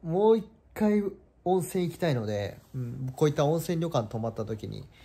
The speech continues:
食事前に一回と食後に一回はね、入りたいので、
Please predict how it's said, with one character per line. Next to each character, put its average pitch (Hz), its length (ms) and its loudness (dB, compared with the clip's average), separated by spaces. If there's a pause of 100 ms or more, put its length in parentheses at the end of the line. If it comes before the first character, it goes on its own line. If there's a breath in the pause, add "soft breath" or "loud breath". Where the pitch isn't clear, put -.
(200 loud breath)
食 175 340 0
事 185 140 0
前 185 260 4
に 117 180 -4
一 117 80 -10 (120)
回 123 240 -4
と - 180 -8
食 143 260 -4
後 147 140 2
に 135 80 0
一 135 180 -8 (120)
回 196 200 0
は 104 140 0
ね、 - 380 -8
入 131 340 -6
り 131 100 -4
た 127 200 -4
い 113 80 -6
の - 100 -10
で、 - 240 -14